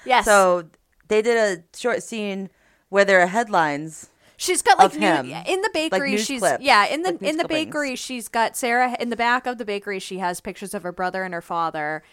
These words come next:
Speaker 1: and she has news ca-, newspaper clippings of, like, just saying, like, Gary Busey has been detained.
Speaker 2: <laughs> Nope.
Speaker 1: Um, he's, he's
Speaker 2: Not
Speaker 1: been
Speaker 2: actually Gary Busey, the
Speaker 1: Well,
Speaker 2: character that
Speaker 1: I
Speaker 2: Gary
Speaker 1: mean, Gary
Speaker 2: Busey
Speaker 1: Busey actually has been detained at the time that we're recording this.
Speaker 2: Fair enough.
Speaker 1: Um,
Speaker 2: I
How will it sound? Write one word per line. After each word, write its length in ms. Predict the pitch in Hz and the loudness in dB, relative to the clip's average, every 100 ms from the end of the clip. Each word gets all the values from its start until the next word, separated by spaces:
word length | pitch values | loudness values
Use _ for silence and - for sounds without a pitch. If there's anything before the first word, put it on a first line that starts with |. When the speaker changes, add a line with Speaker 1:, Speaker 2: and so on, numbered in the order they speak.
| _ _ - | _ _ -10
Speaker 1:
and 140 | 214 | -8
she 140 | - 214 | -6 -2
has 280 | 214 202 233 | -2 -2 -4
news 240 | 262 294 | -8 -8
ca-, 240 | - 233 - | -8 -10 -8
newspaper 500 | 226 285 - 262 311 | -8 -6 -4 -6 -6
clippings 480 | - - 196 180 180 | -6 -6 -6 -8 -8
of, 300 | - 190 175 | -4 -4 -2
like, 320 | 185 180 - _ _ _ | -4 -6 -8 _ _ _
just 220 | 202 220 - | -8 -6 -2
saying, 200 | 208 196 | -2 -2
like, 180 | 185 185 | -8 -8
Gary 200 | 190 185 | -8 -6
Busey 360 | 185 190 190 | -8 -10 -8
has 180 | 196 190 | -8 -8
been 240 | - 160 | -8 -10
detained. 680 | 160 156 247 240 233 226 226 - | -12 -14 -10 -8 -8 -10 -12 -14
Speaker 2:
<laughs> 0 | 196 - _ _ | -16 -16 _ _
Nope. 100 | 170 | -2
Speaker 1:
Um, 360 | 226 190 175 - - _ _ 262 294 | 0 2 0 -6 -20 _ _ -12 -12
he's, 300 | - 262 233 | -10 -8 -8
he's 240 | 208 247 202 | -6 -4 8
Speaker 2:
Not 240 | 240 220 | 10 10
Speaker 1:
been 80 | 180 | 10
Speaker 2:
actually 380 | 196 208 262 254 | 8 8 2 2
Gary 300 | 254 240 247 | 4 4 2
Busey, 420 | 220 240 233 240 | -2 -6 -4 -2
the 80 | 208 | 6
Speaker 1:
Well, 100 | 254 | 8
Speaker 2:
character 380 | 202 196 196 202 | 10 8 6 6
that 40 | |
Speaker 1:
I 100 | 262 | 6
Speaker 2:
Gary 220 | 262 247 269 | 6 4 4
Speaker 1:
mean, 40 | 233 | 6
Gary 300 | 285 285 269 | 8 8 6
Speaker 2:
Busey 140 | 262 | 2
Speaker 1:
Busey 180 | 254 247 | 0 4
actually 360 | 240 - 240 226 | 4 4 0 2
has 300 | 247 226 196 | 4 4 0
been 200 | 226 208 | -4 -4
detained 420 | 202 247 214 208 | -6 -4 -4 -4
at 80 | 190 | -6
the 80 | |
time 240 | 202 233 196 | -2 -2 -2
that 100 | 180 | -2
we're 140 | 196 | -2
recording 460 | 190 185 190 185 165 | -2 -2 -2 -2 -4
this. 180 | 170 - | -6 4
Speaker 2:
Fair 280 | 240 214 | 8 10
enough. 220 | 190 165 147 | 10 8 8
Speaker 1:
Um, 440 | 254 240 220 | 10 10 6
Speaker 2:
I 60 | 214 | 0